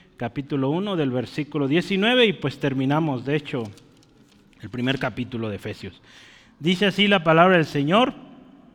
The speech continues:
"Y cuál la supereminente grandeza de su poder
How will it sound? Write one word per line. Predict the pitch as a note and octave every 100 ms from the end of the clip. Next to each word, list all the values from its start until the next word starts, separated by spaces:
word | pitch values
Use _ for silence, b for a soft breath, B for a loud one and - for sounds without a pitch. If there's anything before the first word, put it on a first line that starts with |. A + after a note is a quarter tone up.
| _ _ _ _ _ _
"Y | F#3+
cuál | F3+ F#3+ A#3+ C4+ C#4 A#3+ F3+ F#3+ G3
la | F#3
supereminente | - - F#3 - E3+ E3 E3 D#3 E3+ A#3 B3+ C4
grandeza | A#3+ A#3+ A3 F3+ E3+ - D#3
de | C#3+
su | - C3
poder | C3 C3+ E3+ F3+